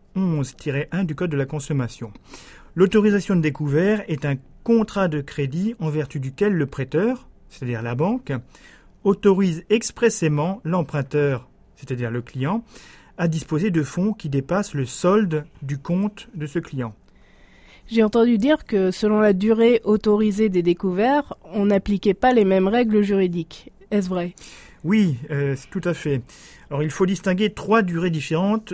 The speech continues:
Speaker 1: de découvert autorisé. Le premier cas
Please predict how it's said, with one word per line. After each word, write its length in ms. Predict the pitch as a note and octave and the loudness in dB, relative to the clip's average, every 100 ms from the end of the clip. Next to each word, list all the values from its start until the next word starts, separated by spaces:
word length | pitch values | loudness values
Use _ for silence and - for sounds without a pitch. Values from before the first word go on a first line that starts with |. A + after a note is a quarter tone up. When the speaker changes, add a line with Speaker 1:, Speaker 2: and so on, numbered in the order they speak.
| - | -12
Speaker 1:
de 280 | D3+ E3+ G3 | -2 0 0
découvert 480 | D#3+ D3+ E3+ F3 E3+ | -4 -6 -2 0 0
autorisé. 580 | D3 D#3+ C3+ A2+ G#2+ - _ _ - - - - _ D#3 | 0 -2 -2 -4 -10 -14 _ _ -20 -20 -20 -20 _ -6
Le 80 | |
premier 300 | D3 G3 G3+ | -2 2 0
cas 340 | G3 G#3 A#3 | 2 2 2